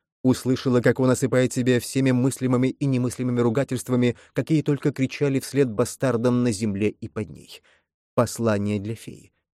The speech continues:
А он еще называл щенка простачком. Нерон огляделся. Хотя, к черту, пусть себе зеркальцы знают, что он видит их насквозь. И без того стыдно, сколько времени ему потребовалось, чтобы все понять.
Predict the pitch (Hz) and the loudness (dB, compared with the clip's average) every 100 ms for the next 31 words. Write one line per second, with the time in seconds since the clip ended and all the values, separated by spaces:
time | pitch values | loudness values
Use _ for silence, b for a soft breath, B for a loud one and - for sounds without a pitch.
0 | _ _ 110 127 131 123 127 - 139 131 | _ _ 4 6 6 4 2 2 2 4
1 | 120 117 123 120 - 123 113 113 107 113 | 4 4 4 2 -2 -6 -4 -4 -4 -6
2 | - 120 - - - - _ _ _ _ | -8 -14 -14 -16 -16 -18 _ _ _ _
3 | - 123 120 113 107 107 110 - - - | 0 4 6 6 4 0 -6 -10 -14 -16
4 | _ _ _ _ _ _ 120 - 90 - | _ _ _ _ _ _ -8 -6 -8 -10
5 | - - - - - b b b _ _ | -16 -16 -18 -18 -20 b b b _ _
6 | 143 135 - 135 131 135 - 147 - 147 | 0 0 2 4 4 4 4 2 4 2
7 | 120 131 143 135 - 143 131 117 127 135 | 2 2 2 0 0 2 2 2 0 -2
8 | 131 - 127 - - - - _ 120 113 | -6 -8 -12 -12 -16 -16 -16 _ 6 6
9 | 120 - 113 139 120 - 131 123 131 - | 2 4 4 6 4 4 2 6 4 6
10 | 143 131 139 123 147 123 120 123 127 131 | 4 4 2 4 2 4 2 4 2 2
11 | 131 147 135 139 135 - 139 139 - 120 | 2 2 4 4 4 2 2 2 2 -4
12 | 117 127 - - | -4 -8 -12 -16